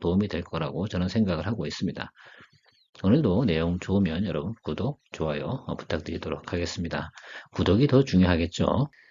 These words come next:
왜 파라다이스 자꾸 설명하냐 이런 말씀을 드리면 사실 그런 것 같습니다.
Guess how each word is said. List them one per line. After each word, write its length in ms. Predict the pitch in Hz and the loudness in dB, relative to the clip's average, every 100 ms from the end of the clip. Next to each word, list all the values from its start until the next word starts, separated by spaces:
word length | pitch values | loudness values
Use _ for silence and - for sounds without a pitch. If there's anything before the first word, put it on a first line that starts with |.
| _ - | _ -2
왜 320 | 90 131 82 | 0 2 0
파라다이스 480 | - 120 127 98 117 | 2 4 4 2 0
자꾸 240 | 85 85 - | -4 -4 0
설명하냐 720 | 113 104 85 143 90 98 107 | 4 4 4 2 2 0 -2
이런 240 | - 95 113 | -2 2 4
말씀을 380 | 87 - 92 110 | 2 0 -2 -2
드리면 440 | - 78 92 113 90 | -4 -4 0 -2 -2
사실 420 | - 143 - 143 | 2 2 4 0
그런 200 | 147 90 | 0 0
것 60 | 104 | 2
같습니다. 500 | 92 - 82 - | 0 -2 -6 -6